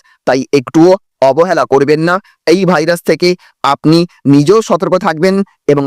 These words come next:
আপনার বন্ধু বান্ধব, আশেপাশের সকলকে সতর্কতা অবলম্বন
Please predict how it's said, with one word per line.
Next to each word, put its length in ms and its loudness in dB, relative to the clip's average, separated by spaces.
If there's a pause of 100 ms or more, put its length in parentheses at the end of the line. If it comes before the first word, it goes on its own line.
আপনার 280 -2
বন্ধু 280 2
বান্ধব, 280 -2 (400)
আশেপাশের 400 0 (100)
সকলকে 400 0 (360)
সতর্কতা 440 0 (120)
অবলম্বন 360 0